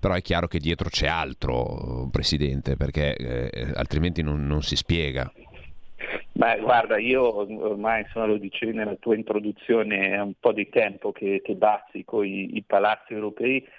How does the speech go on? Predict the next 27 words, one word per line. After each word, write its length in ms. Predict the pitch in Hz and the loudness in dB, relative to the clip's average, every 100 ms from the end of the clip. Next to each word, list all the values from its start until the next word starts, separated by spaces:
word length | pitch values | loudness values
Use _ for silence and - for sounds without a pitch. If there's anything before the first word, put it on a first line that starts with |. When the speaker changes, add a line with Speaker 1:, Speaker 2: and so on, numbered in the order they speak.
| _ | _
Speaker 2:
e 100 | - | -4
ho 40 | 104 | -4
capito 420 | - - 110 104 | -4 -8 -6 -4
una 160 | 101 104 | -4 0
cosa, 340 | 98 90 90 | 0 0 -4
non, 200 | - 107 | -8 -6
non 200 | 107 113 | -2 -2
c'è 180 | 110 117 | -2 0
mai 240 | 120 123 110 | 2 2 0
una 180 | 104 | -2
casualità. 880 | - 107 107 107 104 101 110 92 87 - - - - | -2 -4 0 0 0 -4 0 0 0 -8 -20 -20 -8
Eh, 380 | - 107 107 95 120 117 - - - | 2 4 4 0 -6 -12 -14 -20 -4
l'incompetenza 1500 | 131 139 151 143 151 151 151 143 147 156 165 - 170 165 - | -2 2 0 2 0 0 -4 -4 -6 -6 -6 0 2 2 -2
non 380 | 127 131 147 143 | -8 -6 -6 -6
prevale 420 | - 131 120 120 | -4 -4 -2 -2
mai, 260 | 113 101 107 | 0 0 -2
nel 140 | 110 - | -6 -4
senso 320 | 131 135 139 | -4 -2 -4
che 340 | - 131 113 - | 0 2 2 -2
dietro 520 | 110 135 175 - 156 | -4 0 0 0 0
a 60 | |
una 180 | 120 120 | 0 0
decisione, 800 | 110 107 - 110 113 107 95 98 | -2 -4 -4 -6 -2 0 0 -2
soprattutto 580 | - 95 104 - 139 123 | -6 0 0 0 0 0
a 40 | |
una 120 | 107 | 0
decisione, 680 | 104 101 - 101 120 127 117 | -2 -4 -6 -2 0 2 0